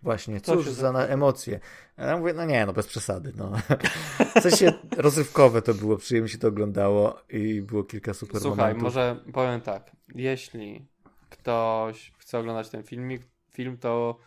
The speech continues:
Speaker 2: trzy browarki, mi się wydaje.
Speaker 1: No ale wtedy to już w ogóle nie będzie nadążał. Przecież koniec końców mo-, może, okej, intryga może nie jest jakaś super, y,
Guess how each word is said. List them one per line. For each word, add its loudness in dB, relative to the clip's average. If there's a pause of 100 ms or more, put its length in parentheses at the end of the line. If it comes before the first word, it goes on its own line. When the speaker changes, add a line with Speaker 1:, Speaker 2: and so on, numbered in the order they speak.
(320)
Speaker 2:
trzy -6
browarki, -4
mi -18
się -18
wydaje. -16 (1000)
Speaker 1:
No -4
ale 4
wtedy 0
to -2
już -2
w -12
ogóle -4
nie -2
będzie -2
nadążał. -2
Przecież -6 (380)
koniec 4
końców 2
mo-, 0
może, 0
okej, -4
intryga 2
może 2
nie 0
jest -2
jakaś -2
super, 0
y, -6